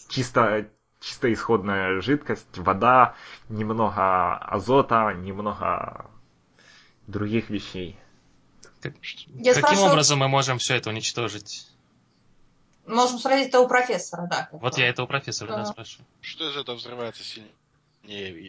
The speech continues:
Speaker 4: и громче?
Speaker 1: О, можно просто поджечь. Наркотик не вы-, не выдерживает высоких температур, он быстро распадается.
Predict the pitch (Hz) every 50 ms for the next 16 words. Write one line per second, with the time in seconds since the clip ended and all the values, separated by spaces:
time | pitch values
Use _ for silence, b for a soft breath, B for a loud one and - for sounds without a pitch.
0 | - - - - - 101 101 - - - - _ _ _ _ _ _ _ _ _
1 | _ _ _ _ _ _ _ _ _ _ _ _ _ - B B B B B B
2 | - 180 180 170 175 175 160 151 156 147 143 - 147 - - 120 - - 127 220
3 | - 117 110 - - - 113 123 120 - 127 123 120 110 101 - - - - 117
4 | 117 104 101 107 104 104 101 104 101 101 95 - - - B B B B B B
5 | B B B - 123 117 113 113 98 120 110 95 110 110 107 104 104 104 - -
6 | - 107 104 - 110 - 107 - - - - 107 - - 117 120 120 120 - 147
7 | 135 117 101 95 92 95 95 95 101 98 - 110 104 98 95 - - - 104 101
8 | 98 73 - - - - - -